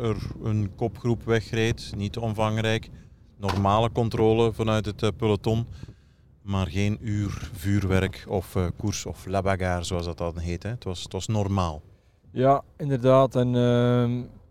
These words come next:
Speaker 2: je voelde ook wel dat de vermoeidheid, hè, erin is geslopen in het peloton. En ik denk dat dat niet meer dan normaal is. Ehm,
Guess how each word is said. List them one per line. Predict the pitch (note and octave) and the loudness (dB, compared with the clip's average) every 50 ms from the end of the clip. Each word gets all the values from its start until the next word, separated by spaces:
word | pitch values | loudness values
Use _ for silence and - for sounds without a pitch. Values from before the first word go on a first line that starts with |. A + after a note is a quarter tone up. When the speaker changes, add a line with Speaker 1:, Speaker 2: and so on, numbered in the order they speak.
| _ _ - - | _ _ -20 -8
Speaker 2:
je | C#3 B2 A2 | -6 -4 -2
voelde | A2 A#2+ C3 C3+ C3 C3 | 0 0 2 2 2 0
ook | C3 - | 0 2
wel | - C3+ B2+ | 2 4 4
dat | B2+ B2+ - | 4 2 2
de | - C3 A#2+ A#2+ A#2+ A#2+ A#2+ A2+ | 2 2 4 6 6 6 4 4
vermoeidheid, | G#2 A2 A2 A2+ A#2 A#2+ C3 C#3 C#3+ - - C#3 B2+ - | 2 0 0 2 2 4 4 4 4 4 4 4 4 4
hè, | C3+ C3+ C#3 B2 | 2 2 2 2
erin | B2+ A#2 B2 C3 | 0 0 0 0
is | C3+ B2+ A2+ - | 0 -2 -2 -2
geslopen | - A#2 - - B2+ B2+ C3 B2+ B2+ | -6 -6 -2 2 2 2 2 2 0
in | B2+ | -4
het | A#2+ A2+ | -4 -4
peloton. | - C3 B2 B2 A#2 - - C#3 C3+ | -4 -2 -2 -2 -2 -2 -4 -2 -2
En | A#2+ A2+ | -2 -2
ik | G#2+ | -2
denk | G#2+ G#2+ A2 G#2+ | -2 -2 -2 -2
dat | A2+ A2 - | -2 -4 -6
dat | - - - C3+ | -8 -14 -10 -4
niet | B2 A2+ A2+ | -2 0 2
meer | A#2 A#2 B2 C3 C#3+ C#3+ B2+ | 2 4 6 6 6 6 4
dan | C3 C3 | 4 2
normaal | C3 B2 A#2 A#2+ B2 B2+ C3 C3+ C#3 | 2 0 0 2 2 2 4 2 2
is. | C#3+ C3 - - - - - - - - - - - - - - | -2 -4 -8 -14 -18 -20 -20 -20 -20 -20 -20 -20 -20 -20 -20 -10
Ehm, | - A2+ A2+ A2+ A2 A2+ A2+ A2 | -6 -2 -2 0 0 0 0 0